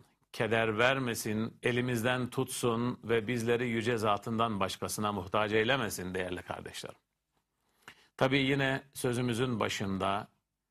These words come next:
bizi yoktan var eden o yüce kudrete sonsuz hamd ve senalar olsun diyor. Bahşettiği bütün nimetlere şükrediyor. Peygamberimiz Efendimiz'e de sayısız salat ve selamımızı arz ediyoruz.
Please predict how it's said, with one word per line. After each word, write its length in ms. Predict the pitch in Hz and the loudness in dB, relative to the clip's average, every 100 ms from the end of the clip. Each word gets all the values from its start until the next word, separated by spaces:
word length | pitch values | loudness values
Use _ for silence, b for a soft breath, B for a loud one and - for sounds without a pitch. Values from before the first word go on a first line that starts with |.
| _ - | _ -6
bizi 240 | 107 117 | -2 2
yoktan 500 | 113 - 120 110 110 | 2 0 0 0 2
var 220 | 123 131 | 4 4
eden 240 | 120 113 117 | 0 -2 0
o 180 | 110 | 0
yüce 320 | 104 107 98 107 | 0 0 0 -2
kudrete 520 | - 95 98 104 104 | -2 -2 -2 -2 -4
sonsuz 600 | - 113 110 - 139 113 | -2 -2 -2 -2 -2 0
hamd 320 | - 123 95 | 0 0 -2
ve 120 | 95 | -6
senalar 480 | 92 104 101 95 110 | -4 0 0 2 2
olsun 400 | 101 85 101 90 | 0 -4 -6 -4
diyor. 300 | 90 92 98 b b b b b b - | -2 -2 -4 b b b b b b 0
Bahşettiği 640 | 117 120 135 127 131 127 | 2 2 -2 0 -2 0
bütün 300 | 123 143 151 | -2 0 0
nimetlere 560 | 131 117 107 107 101 101 | 2 0 0 0 0 0
şükrediyor. 760 | - 113 104 92 98 101 107 - _ _ _ | -2 -4 -2 0 0 0 -2 -8 _ _ _
Peygamberimiz 920 | - 101 104 107 104 101 104 101 95 - | -2 0 2 2 0 0 -2 -2 -6 -6
Efendimiz'e 680 | 104 107 101 95 95 98 113 | -4 -2 -2 -2 -2 0 0
de 120 | 98 | -2
sayısız 500 | - 107 104 - 123 | -2 -2 -2 -2 -2
salat 480 | - 98 107 107 - | 0 0 2 0 -2
ve 120 | 90 | -6
selamımızı 720 | 87 95 92 90 87 95 139 | -4 -2 -2 -4 -6 -2 2
arz 240 | 131 123 104 | 2 2 -2
ediyoruz. 480 | 85 85 - - | -4 -8 -10 -12